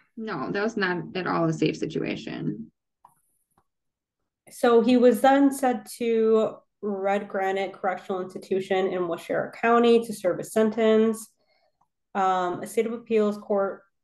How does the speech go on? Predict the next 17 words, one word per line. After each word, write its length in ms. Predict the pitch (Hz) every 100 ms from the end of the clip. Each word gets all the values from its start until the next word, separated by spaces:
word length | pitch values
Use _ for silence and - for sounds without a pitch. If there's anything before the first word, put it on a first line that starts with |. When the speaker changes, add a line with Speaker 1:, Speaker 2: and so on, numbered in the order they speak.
| _ _ _ _
Speaker 2:
upheld 800 | 208 208 - 196 196 196 190 -
Thomas's 600 | - 190 190 196 190 190
conviction 600 | - 190 185 180 196 196
for 840 | 190 - 180 180 180 175 175 170 - _ _ _ _
Christina's 500 | 208 - 190 165 180
murder 720 | 196 208 208 208 214 208 - _
because 500 | 208 - 190 185 180
Thomas 580 | 214 214 220 214 - - - 208
tried 320 | - 190 190
to 140 | 220
appeal 720 | 190 196 - 196 190 196 202 - _ _ _ _
and 200 | 208 208
claimed 520 | - 214 208 208 208 - - _ _ _
his 360 | - - 226 214
attorneys 460 | 220 - 214 214 208
were 160 | 202
ineffective 960 | - 185 - 190 202 - 208 208 202